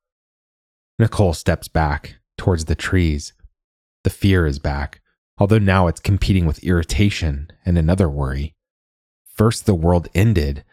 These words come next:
but everything was fine because Nicole found lost things and made a place for them,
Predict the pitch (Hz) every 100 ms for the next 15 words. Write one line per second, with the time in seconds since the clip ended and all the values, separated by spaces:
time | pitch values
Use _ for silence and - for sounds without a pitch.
0 | _ - 127 - 107 131 135 101 - -
1 | 98 107 101 87 92 92 90 107 101 110
2 | 101 107 87 95 98 - 101 110 101 85
3 | 78 92 - - 113 - 90 78 73 73